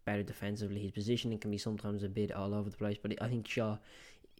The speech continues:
he just needs to get more confidence and he just needs to get more assists. And I just, no, I just think he's a very, hi-, him and Sancho's link-up play is brilliant on that wing. But I definitely think Sancho, oh, sorry, I definitely think Shaw has to be in there just with his link-up play and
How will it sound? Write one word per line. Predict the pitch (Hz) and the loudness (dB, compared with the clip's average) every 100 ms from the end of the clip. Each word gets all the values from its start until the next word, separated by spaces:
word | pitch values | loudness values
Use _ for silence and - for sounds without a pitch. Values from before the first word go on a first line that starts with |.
| - - - - - | -20 -20 -20 -20 -10
he | 117 110 | 0 2
just | 131 | 4
needs | 127 113 | 4 2
to | - | 0
get | 107 | 2
more | 104 | 2
confidence | - 110 107 107 101 - | 2 0 0 0 -2 -2
and | 98 | -4
he | |
just | 92 101 | -2 -2
needs | 101 - | -2 -2
to | |
get | 104 - | -6 -4
more | 101 95 | -2 -2
assists. | 92 - 98 - - - | -2 -2 -2 -4 -10 -8
And | 101 | -6
I | 90 101 | -2 -2
just, | 107 127 | -2 0
no, | 107 | 0
I | 92 | 0
just | 110 | -4
think | - 87 | -6 -4
he's | 95 92 | -4 -2
a | |
very, | 92 101 95 | -2 0 0
hi-, | 104 107 - | 0 0 2
him | 110 104 98 - - | 2 2 -2 -8 -10
and | 98 | -6
Sancho's | 101 101 101 92 | -4 -4 -4 -2
link-up | 98 92 - | -4 -4 -8
play | - 101 | -4 -2
is | 90 | -4
brilliant | - 101 92 87 | -4 -2 -2 -4
on | 95 | -4
that | 90 87 | -4 -2
wing. | 95 98 92 - - - - - - - | -2 -4 -6 -14 -18 -18 -18 -18 -18 -8
But | - | 0
I | 98 | 2
definitely | 107 104 104 | 2 2 0
think | 104 98 | 0 -2
Sancho, | 98 98 - 95 92 - - | -2 0 0 0 -2 -10 -4
oh, | 104 | -2
sorry, | 117 98 | 0 0
I | |
definitely | 98 101 101 | 0 0 0
think | 95 | 0
Shaw | - 95 92 | 0 2 0
has | 101 - | -2 -8
to | - | -6
be | 92 | -4
in | 92 | -2
there | 95 92 104 - - | -2 -2 -6 -14 -10
just | - 120 | -4 -2
with | 95 | -2
his | 90 | -2
link-up | 98 90 95 | -4 -2 -4
play | - 95 92 90 82 | 0 0 0 -2 -4
and | 87 85 | -6 -8